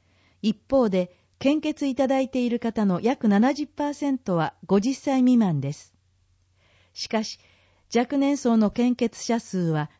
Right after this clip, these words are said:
年々減少傾向にあります。今後の医療のためにも、特に若い世代の献血のご協力をお願いします。宮畑ミステリーに続け、なぞなぞ大募集。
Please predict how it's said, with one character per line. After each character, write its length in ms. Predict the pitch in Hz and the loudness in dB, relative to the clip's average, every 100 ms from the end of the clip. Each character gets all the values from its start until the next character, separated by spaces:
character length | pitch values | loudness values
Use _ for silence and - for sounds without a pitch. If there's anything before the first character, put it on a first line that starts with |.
| - | 0
年 240 | 214 240 | 4 6
々 220 | 233 220 | 6 4
減 180 | 196 240 | 4 2
少 220 | 254 269 | 2 0
傾 260 | 262 262 254 | 0 0 -2
向 220 | - 180 | 0 0
に 140 | 160 147 | 0 0
あ 60 | |
り 120 | 143 | -2
ま 140 | 135 147 | -2 -4
す。 200 | - _ _ _ _ _ _ _ _ _ - | -10 _ _ _ _ _ _ _ _ _ 0
今 260 | 254 294 | 2 2
後 120 | 311 | 0
の 140 | 294 294 | 0 0
医 80 | 311 | 0
療 240 | 285 247 | 2 2
の 100 | 220 | 2
た 120 | 220 | 2
め 140 | 220 214 | 2 4
に 120 | 190 | 2
も、 180 | 170 - _ _ _ | 2 -2 _ _ _
特 260 | 269 254 240 | -6 0 0
に 240 | 185 - | 0 -2
若 320 | 156 170 - | -6 -4 -4
い 100 | 302 | -4
世 200 | 269 277 | -2 -2
代 180 | 254 233 | 0 2
の 140 | 196 170 | 2 0
献 260 | 226 254 | 0 -2
血 240 | 254 240 220 | 0 -2 0
の 140 | 208 | 0
ご 160 | 180 190 | 2 2
協 240 | 254 247 | 2 2
力 320 | 233 233 208 | 2 0 0
を 120 | 196 - | 0 0
お 60 | 160 | 0
願 280 | 170 160 | 0 0
い 60 | 160 | -2
し 140 | - | -4
ま 160 | 147 147 | -8 -8
す。 200 | - _ _ _ _ _ _ _ _ _ _ _ _ _ _ _ _ _ _ _ _ _ _ _ _ _ _ _ _ - | -10 _ _ _ _ _ _ _ _ _ _ _ _ _ _ _ _ _ _ _ _ _ _ _ _ _ _ _ _ 2
宮 200 | 226 294 | 4 4
畑 300 | 320 339 339 | 0 -2 0
ミ 140 | 339 | -2
ス 80 | - | 0
テ 120 | 254 | 2
リ 100 | 214 | 4
ー 80 | 196 | 4
に 140 | 175 | 4
続 280 | - 175 202 | 0 -2 -2
け、 280 | - 180 _ _ _ _ - | -2 -6 _ _ _ _ 0
な 160 | 202 | 0
ぞ 160 | 208 320 | 2 0
な 140 | 330 | 0
ぞ 160 | 277 262 | 0 0
大 220 | 196 285 | 0 0
募 160 | 311 349 | 0 -2
集。 440 | - 214 156 - | -4 -4 -4 -6